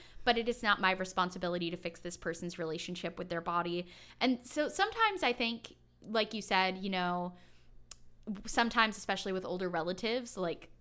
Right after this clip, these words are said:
it just seems like you, they're never gonna change the way that they think and the way that they talk about themselves and others. And then sometimes I get D Ms from women in their, like, seventies and sixties and eighties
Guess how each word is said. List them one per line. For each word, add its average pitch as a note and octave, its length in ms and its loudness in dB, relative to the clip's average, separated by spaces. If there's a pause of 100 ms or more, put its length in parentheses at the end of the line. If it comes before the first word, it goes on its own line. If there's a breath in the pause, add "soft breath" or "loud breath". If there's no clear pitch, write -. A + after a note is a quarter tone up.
(140)
it - 260 -4
just F#3+ 300 -2
seems F3+ 320 -4
like F3+ 220 -2
you, E3+ 140 -6 (440)
they're F#3+ 180 4
never F3 320 2
gonna E3 520 0 (320)
change G3+ 640 0
the C#4 80 0
way D4+ 160 0
that D#4 140 -4
they D#4+ 120 -2
think D#4 240 -2
and G#3 80 -6
the G3+ 60 -4
way F#3+ 100 0
that F#3 140 -4
they F#3+ 100 -4
talk F#3 300 2
about F3 320 2 (300 soft breath)
themselves F3+ 460 0
and E3+ 220 0
others. D4+ 400 0 (280 loud breath)
And A3+ 120 4
then A#3+ 120 2
sometimes C4 640 4
I A#3 80 2
get A3+ 220 0
D A3+ 140 -2
Ms B3+ 380 2
from G#3+ 180 -2
women G#3+ 340 -2
in G#3 220 -2
their, F#3+ 200 2
like, F3 280 2 (200 soft breath)
seventies C4 840 4
and F#3 100 -4
sixties B3 400 -4
and G#3 100 -4
eighties C4 460 0